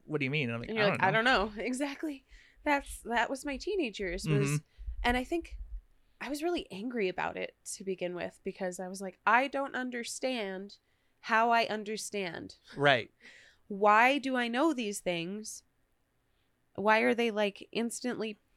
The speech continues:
Speaker 2: pulled from the universe? Like, if they, my brain just hands them to me,
Speaker 1: Yep.
Speaker 2: and now I have to understand people.
Speaker 1: Yeah. Well, that's
Speaker 2: What
Speaker 1: the
Speaker 2: the
Speaker 1: unfair, right?
Speaker 2: heck?
Speaker 1: That's totally unfair.
Speaker 2: <laughs> I don't wanna understand you. I wanna be mad at you. <laughs>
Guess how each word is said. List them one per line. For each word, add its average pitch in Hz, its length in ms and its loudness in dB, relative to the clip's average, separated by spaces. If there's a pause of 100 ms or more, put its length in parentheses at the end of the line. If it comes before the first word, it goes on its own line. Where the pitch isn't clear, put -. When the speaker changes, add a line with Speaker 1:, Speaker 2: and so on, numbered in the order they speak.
(180)
Speaker 2:
pulled 254 300 2
from 220 480 0
the 214 80 0
universe? 208 760 0
Like, 185 200 -4
if 196 80 -8
they, 196 140 2 (260)
my 196 160 -2
brain 208 260 0
just 202 220 -4
hands 233 320 -2
them 208 220 -2
to - 120 -14
me, 185 360 -6
Speaker 1:
Yep. 113 220 -4
Speaker 2:
and 220 180 0
now 233 200 4
I 262 180 6
have 277 260 2
to - 100 0
understand 285 640 2
people. 202 500 0 (160)
Speaker 1:
Yeah. 160 240 2 (140)
Well, 160 100 2
that's 185 160 8
Speaker 2:
What 294 140 6
Speaker 1:
the 190 80 8
Speaker 2:
the 311 80 8
Speaker 1:
unfair, - 120 12
right? 370 320 10
Speaker 2:
heck? - 140 -2
Speaker 1:
That's - 280 0
totally 190 420 2
unfair. 120 460 -6 (280)
Speaker 2:
<laughs> - 300 -12
I 339 140 10
don't 403 120 8
wanna 285 220 6
understand 247 680 2
you. 302 140 2
I 277 80 2
wanna 311 160 0
be 330 140 4
mad 349 380 8
at 202 100 6
you. 214 460 4
<laughs> 226 120 6